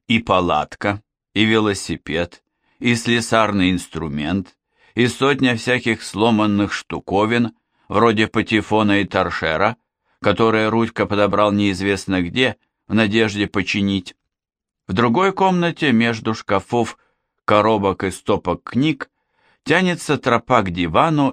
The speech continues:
и столу с пишущей машинкой. Рудька барахольщик,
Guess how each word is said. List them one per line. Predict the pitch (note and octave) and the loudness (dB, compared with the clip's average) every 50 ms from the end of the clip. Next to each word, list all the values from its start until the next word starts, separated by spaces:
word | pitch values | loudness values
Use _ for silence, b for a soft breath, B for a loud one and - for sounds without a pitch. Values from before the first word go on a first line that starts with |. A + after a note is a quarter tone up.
| - - | -2 -2
и | G2 G2 | -4 -4
столу | - - - - F#2+ F#2+ G#2 B2+ C#3 C#3 | -4 -4 -2 0 2 2 2 2 0 -2
с | - - | -6 -6
пишущей | - - A2+ A2+ - A2 G#2+ - - G2 F2+ | -2 -2 -2 0 0 -4 -4 -4 -4 -4 -2
машинкой. | F2 C#2+ B1 - - - A1+ A1 A1+ - - G1+ - _ _ _ _ _ _ _ _ _ _ _ _ _ _ _ _ - | -2 -4 -6 -8 -8 -10 -10 -10 -10 -10 -10 -12 -12 _ _ _ _ _ _ _ _ _ _ _ _ _ _ _ _ 0
Рудька | - B2+ F#3 A3 A3 - - G3 F3 | 2 2 2 2 0 -2 -4 -4 0
барахольщик, | D#3+ F3 E3 D#3+ D3+ - - A#2+ G2 E2 C#2 - - - A1 - - - | 2 2 2 2 0 0 0 0 0 0 -2 -6 -8 -10 -12 -14 -16 -20